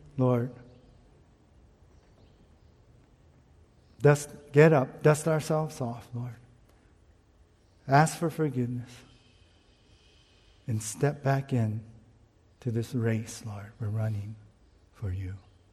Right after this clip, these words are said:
Lord, I pray for those that have never received you ever, God, and that, Lord, I know you're speaking to them, and I pray, Lord, that they would accept you as their Lord and Savior and be saved today and enter into that salvation rest.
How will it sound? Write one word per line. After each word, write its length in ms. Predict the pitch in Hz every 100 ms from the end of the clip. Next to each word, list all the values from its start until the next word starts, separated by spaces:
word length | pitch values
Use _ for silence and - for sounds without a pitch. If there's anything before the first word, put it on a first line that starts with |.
| _ - _ - _ - - - - -
Lord, 140 | 143 139
I 80 | 139
pray 240 | 147 139
for 160 | 135 127
those 420 | 123 127 123 -
that 200 | 120 110
have 220 | 117 107
never 440 | 120 131 143 127
received 560 | 120 110 - 120 117 117
you 200 | 117 117 -
ever, 280 | 135 139 127
God, 340 | 107 113 107 123 - - - - - - -
and 240 | 120 120
that, 460 | 123 120 - - - - - - - - - _ -
Lord, 200 | 131 135
I 100 | 135
know 120 | 135
you're 180 | 135 123
speaking 500 | - - 139 - 123
to 120 | -
them, 280 | 113 117 117
and 120 | 120 123
I 80 |
pray, 540 | 123 - 135 139 131 120
Lord, 260 | 117 117 113
that 140 | 120 117 - - _ - _ -
they 180 | 135 135
would 380 | 127 139 120 - - - - - -
accept 500 | - - 160 151 -
you 160 | 160 151
as 120 | 120
their 160 | 131
Lord 260 | 123 127 123
and 160 | 120 117
Savior 400 | 131 123 117 120
and 100 | 117
be 140 | 120
saved 420 | - 127 127 120
today 300 | 120 123 127
and 180 | 120 120
enter 300 | 120 120 135
into 200 | 117 123
that 260 | 113 101 -
salvation 640 | 113 107 107 104 - 110 104
rest. 340 | 107 -